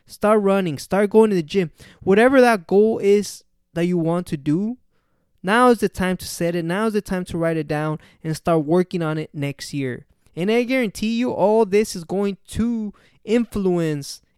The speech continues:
every single aspect of your life. It's going to influence your business without a doubt.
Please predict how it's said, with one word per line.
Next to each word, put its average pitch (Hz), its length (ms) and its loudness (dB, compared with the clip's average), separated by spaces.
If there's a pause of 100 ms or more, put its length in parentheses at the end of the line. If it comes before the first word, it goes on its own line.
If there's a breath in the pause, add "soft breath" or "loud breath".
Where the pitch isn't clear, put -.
(120)
every 233 360 0
single 220 580 -2
aspect 185 540 -4
of 160 160 -6
your 156 120 -2
life. 165 280 -2
It's 147 100 -12
going 190 200 -4
to - 240 -4
influence 220 600 -2
your 160 80 0
business 151 580 0
without 135 300 -6
a 123 60 -8
doubt. 113 340 -12